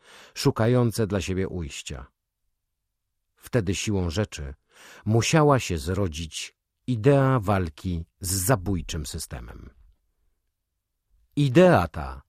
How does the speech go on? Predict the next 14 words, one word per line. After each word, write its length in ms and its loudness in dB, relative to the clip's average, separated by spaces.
rozwinęła 580 4
się 180 0
w 100 -4
dwóch 380 2
kierunkach. 800 0
Jeden 400 4
z 140 -2
nich 420 -6
podnosił 600 4
kulturalnie 540 2
społeczeństwo, 720 -6
drugi 460 0
je 320 -8
obniżał. 680 -6